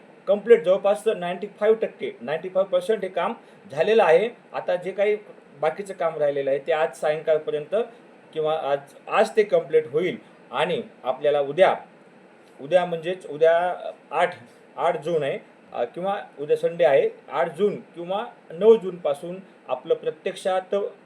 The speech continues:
पवित्र, आपलं प्रत्यक्षात जे काही पोर्टल आहे बदलीचं आपलं Vinsys-चं, ते प्रत्यक्षात पोर्टल स्टार्ट होईल. यामध्ये अगोदर सवर्ग एकला होकार नकारसाठी, अं, आपल्याला त्या ठिकाणी टॅब मिळेल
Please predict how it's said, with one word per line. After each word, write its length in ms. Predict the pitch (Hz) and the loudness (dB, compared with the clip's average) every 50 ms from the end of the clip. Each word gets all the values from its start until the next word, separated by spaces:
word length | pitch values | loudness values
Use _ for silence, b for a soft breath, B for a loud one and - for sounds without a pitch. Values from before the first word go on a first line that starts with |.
| - - - - | -20 -10 -2 0
पवित्र, 300 | 160 160 156 156 165 160 | 0 0 0 -2 -6 -6
आपलं 280 | - - 135 - 180 180 175 147 131 - - - | -6 -6 -6 -8 -6 -4 -4 -4 -4 -6 -10 -8
प्रत्यक्षात 480 | - 160 156 - - 175 - - 190 180 | -4 -4 -4 -4 -6 -8 -4 -2 -2 -2
जे 140 | 156 165 175 | -2 -2 0
काही 160 | 170 175 156 | 0 0 2
पोर्टल 340 | 160 160 156 151 156 156 143 | 2 2 2 4 4 4 4
आहे 100 | 139 143 | 4 4
बदलीचं 380 | 135 135 135 131 131 120 131 | 2 0 -2 -4 -6 -2 0
आपलं 240 | 120 110 - 127 113 - - | 0 0 0 -4 -6 -6 -6
Vinsys-चं, 480 | 127 147 143 147 143 139 - 160 151 - B B B B B - | -8 -10 -10 -12 -14 -8 -4 -4 -4 -4 B B B B B -6
ते 120 | 156 156 160 | -4 -4 -4
प्रत्यक्षात 540 | 156 147 139 - - 165 156 - 165 160 | -4 -6 -14 -10 -8 -8 -6 -2 -2 -4
पोर्टल 380 | 156 - - 147 139 135 - 147 - - | -2 -2 -4 -4 -4 -2 -4 -6 -6 -6
स्टार्ट 340 | - - 202 190 190 185 147 | -6 0 4 4 4 2 0
होईल. 160 | 127 113 98 - - - - - - | -8 -8 -8 -10 -14 -20 -16 -4 0
यामध्ये 460 | 135 147 151 151 151 151 165 175 - - | 2 2 2 2 2 0 0 0 0 -4
अगोदर 360 | 120 131 139 156 151 160 165 170 - B B B - | -6 -4 -2 2 2 2 2 0 -2 B B B 0
सवर्ग 340 | 156 151 156 156 156 156 - | 2 4 4 4 4 2 0
एकला 560 | 151 170 180 - 170 156 151 156 151 151 156 151 123 127 | 0 0 0 2 2 2 2 2 2 0 0 -2 -4 -6
होकार 300 | 143 151 - 160 156 - - | -6 -2 0 0 0 -2 -2
नकारसाठी, 640 | - 139 139 - 160 160 156 - 160 156 156 175 190 202 - B B B - - - | -8 -6 -2 0 0 0 0 0 -4 -4 -4 -4 -10 -12 -14 B B B -20 -20 -20
अं, 360 | 127 127 127 131 135 131 123 117 | -16 -14 -12 -12 -12 -12 -10 -10
आपल्याला 420 | 120 - - 151 151 151 156 160 - - - - - | -10 -4 0 2 2 4 2 0 -2 -8 -14 -4 0
त्या 100 | 143 143 | 0 0
ठिकाणी 300 | 143 156 151 151 156 151 | 2 2 0 0 -2 -2
टॅब 260 | 151 156 147 147 151 | 0 2 2 2 2
मिळेल 300 | 147 156 165 185 196 | 4 4 4 2 2